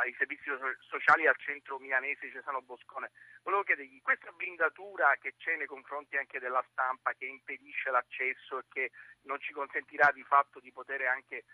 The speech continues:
in qualche modo, ehm, dare conto, eh, di, di que-, di questa, diciamo, ehm, eh, questa esperienza, ecco, secondo lei è troppo,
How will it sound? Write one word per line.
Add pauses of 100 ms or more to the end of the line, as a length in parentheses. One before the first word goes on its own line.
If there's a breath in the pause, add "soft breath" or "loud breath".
(140 soft breath)
in
qualche
modo,
ehm,
dare
conto, (260 loud breath)
eh,
di,
di
que-,
di
questa,
diciamo,
ehm,
eh,
questa
esperienza,
ecco,
secondo
lei
è
troppo,